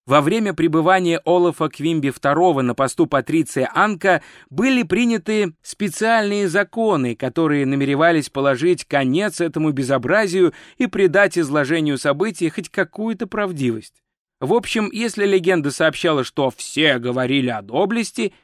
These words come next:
некоего выдающегося героя, то каждый бард, которому дорога была жизнь, добавлял:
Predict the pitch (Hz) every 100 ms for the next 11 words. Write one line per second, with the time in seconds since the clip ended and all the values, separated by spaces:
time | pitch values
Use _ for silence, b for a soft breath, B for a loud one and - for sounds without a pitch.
0 | b _ _ 160 180 131 127 120 117 113
1 | 110 156 156 139 113 - 120 - 151 180
2 | 240 220 175 165 - 226 226 135 127 113
3 | 180 214 190 147 143 180 165 156 - B
4 | B B 139 160 165 170 139 135 143 131
5 | 120 226 185 170 170 175 147 139 117